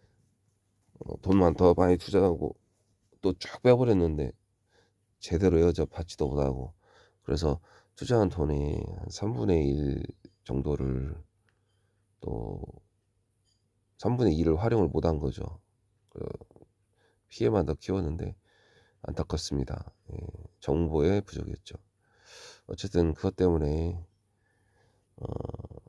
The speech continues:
이제 일단 이 차 에어드랍 지금 공지가 떴는데요. 어제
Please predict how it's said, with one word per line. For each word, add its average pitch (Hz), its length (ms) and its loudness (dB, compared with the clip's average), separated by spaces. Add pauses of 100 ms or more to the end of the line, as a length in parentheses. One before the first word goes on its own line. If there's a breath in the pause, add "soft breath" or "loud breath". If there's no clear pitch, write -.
(1500)
이제 - 220 -4
일단 78 1040 2 (2000)
이 - 120 -6 (120)
차 80 760 2 (100)
에어드랍 87 720 0
지금 76 220 -6
공지가 85 420 -2
떴는데요. 85 720 -4
어제 80 920 0